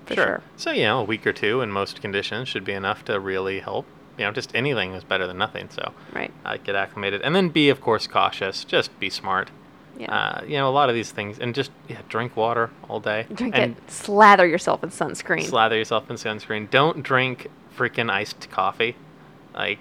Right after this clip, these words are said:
Speaker 1: Well,
Speaker 2: that's
Speaker 1: sometimes.
Speaker 2: that's, that's a bad
Speaker 1: One a
Speaker 2: idea. First,
Speaker 1: day.
Speaker 2: I mean, the caffeine is bad for you. The coffee
Speaker 1: The
Speaker 2: itself is
Speaker 1: sugar.
Speaker 2: bad for you. The sugar's bad for you.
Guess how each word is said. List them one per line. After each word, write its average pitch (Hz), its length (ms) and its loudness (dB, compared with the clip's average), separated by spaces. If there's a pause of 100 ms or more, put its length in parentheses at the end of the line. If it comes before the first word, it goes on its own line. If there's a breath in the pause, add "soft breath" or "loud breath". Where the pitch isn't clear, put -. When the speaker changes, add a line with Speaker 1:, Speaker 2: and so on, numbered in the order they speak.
(280)
Speaker 1:
Well, 214 100 4
Speaker 2:
that's 214 100 0
Speaker 1:
sometimes. 262 720 2
Speaker 2:
that's, 185 180 -8
that's 151 200 -8
a - 80 -2
bad - 180 0
Speaker 1:
One 208 220 6
a 214 40 0
Speaker 2:
idea. 170 220 4
First, 247 180 6
Speaker 1:
day. 302 80 -4 (540)
Speaker 2:
I 135 100 2
mean, 120 260 0
the 113 80 2
caffeine 139 500 -4
is 135 80 -6
bad 123 260 2
for 135 220 -2
you. 127 200 -2 (300 soft breath)
The - 60 -12
coffee 123 260 -2
Speaker 1:
The - 80 -2
Speaker 2:
itself 180 260 2
is 180 80 2
Speaker 1:
sugar. 170 80 0
Speaker 2:
bad 113 220 0
for 110 180 -2
you. 107 160 -2
The 101 80 -6
sugar's 107 360 -4
bad 104 280 -4
for 101 220 -2
you. 101 160 -2